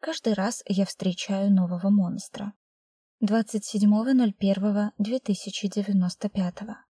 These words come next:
Прокачала выносливость и ускорение на одно очко. Недовольно хмурюсь на свои достижения. Вроде бы работала так же, как и вчера. Нисколько не филонила, а характеристики прокачала на меньшее количество очков.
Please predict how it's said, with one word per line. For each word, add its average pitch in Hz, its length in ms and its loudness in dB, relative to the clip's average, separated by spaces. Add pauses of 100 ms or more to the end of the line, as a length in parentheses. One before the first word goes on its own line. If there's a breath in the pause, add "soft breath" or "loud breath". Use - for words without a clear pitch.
(380)
Прокачала 302 600 -4
выносливость 214 720 -2
и 214 140 2
ускорение 208 800 2
на 254 220 0
одно 180 260 2
очко. 180 460 -8 (600)
Недовольно 311 540 0
хмурюсь 247 480 -2
на 214 80 2
свои 185 280 -2
достижения. 196 760 -4 (360)
Вроде 214 240 -4
бы 202 120 0
работала 196 500 -2
так 175 300 -4
же, - 120 -8
как - 220 -16
и - 60 -16
вчера. 202 460 -4 (280)
Нисколько 226 480 -2
не 320 120 -2
филонила, 220 680 -2 (300)
а 262 100 -4
характеристики 302 800 -6
прокачала 208 580 -2
на 214 140 4
меньшее 185 440 0
количество 190 600 -6
очков. - 540 -8